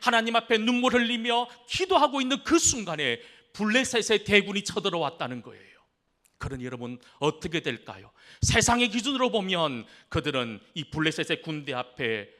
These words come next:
여러분, 패할 수밖에 없지 않았을까요? 그런데 성경은 뭐라고 말씀하는 줄 아십니까? 하나님께서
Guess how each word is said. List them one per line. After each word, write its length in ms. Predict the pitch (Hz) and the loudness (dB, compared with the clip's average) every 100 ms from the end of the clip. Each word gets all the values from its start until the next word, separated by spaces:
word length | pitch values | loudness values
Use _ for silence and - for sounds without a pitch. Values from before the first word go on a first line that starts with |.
| _ 117 | _ -16
여러분, 220 | 104 107 | -14 -14
패할 300 | - 175 170 | -14 -8 -8
수밖에 420 | - - 175 - 175 | -8 -6 -6 -6 -8
없지 260 | - - | -6 -8
않았을까요? 720 | 175 156 - 131 - 123 120 - - - - | -6 -8 -8 -12 -12 -12 -14 -18 -20 -20 -14
그런데 220 | 113 107 | -8 -6
성경은 380 | - 123 123 135 | -6 -4 -2 0
뭐라고 320 | 131 139 165 | 0 0 -2
말씀하는 500 | 139 - 151 135 131 | -4 -4 -6 -6 -8
줄 160 | 127 | -8
아십니까? 560 | 127 - 127 120 123 117 - - - | -8 -6 -8 -10 -8 -10 -12 -20 -18
하나님께서 1120 | - - 220 214 190 185 - 151 - 147 113 | -6 6 8 8 4 -2 -4 -4 -4 -8 -10